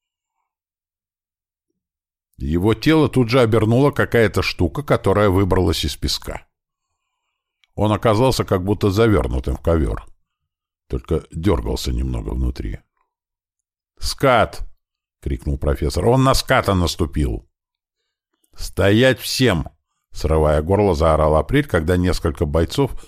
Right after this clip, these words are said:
в том числе и я, хотели броситься ему на помощь. «Стоять, я сказал, никому не сходить с дороги!» «Там же шуруп!» Не понимая, почему нельзя идти, показал рукой на ковер Жук.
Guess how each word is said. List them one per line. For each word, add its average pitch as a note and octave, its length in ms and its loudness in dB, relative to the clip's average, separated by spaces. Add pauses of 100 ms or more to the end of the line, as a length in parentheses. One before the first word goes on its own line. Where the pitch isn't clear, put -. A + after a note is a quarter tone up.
(140)
в - 60 -18
том D2 180 -2
числе F2 380 -2
и E2 40 0
я, C#2+ 120 0
хотели G2 380 0
броситься D#2+ 500 -2
ему D2 180 0
на D2+ 120 -2
помощь. - 440 -8 (880)
«Стоять, C#3+ 680 2
я B2 120 4
сказал, G#2 420 2
никому C3 500 4
не F#2 120 2
сходить C#2+ 360 -2
с C2+ 60 -8
дороги!» C#2+ 460 -4 (2250)
«Там E2+ 220 2
же F2+ 140 0
шуруп!» C3 540 0 (640)
Не C2+ 140 -6
понимая, D2+ 540 0
почему D#2 380 -2
нельзя D#2 420 0
идти, D2 200 -6
показал E2 540 -2
рукой D#2+ 300 -2
на D2 120 -2
ковер D#2+ 360 0
Жук. - 360 -10